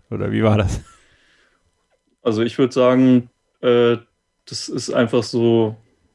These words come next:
Speaker 2: ja, mein Interessengebiet, meine Leidenschaft gewesen.
Speaker 1: Mhm.
Speaker 2: Und ich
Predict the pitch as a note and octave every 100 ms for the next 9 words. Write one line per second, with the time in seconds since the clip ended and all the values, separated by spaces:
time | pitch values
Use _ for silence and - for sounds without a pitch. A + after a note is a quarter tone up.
0 | _ A2+ G2+ G#2 - _ C3 A#2 A2 A2
1 | A2+ - C3 B2 C3+ C#3 D3+ B2+ C3+ B2+
2 | A2+ A2+ A#2+ C#3 C#3 - C3+ C3 C3 C3+
3 | C3+ - G#2 G#2 - _ A#2 A2+ A2+ -
4 | A#3 - -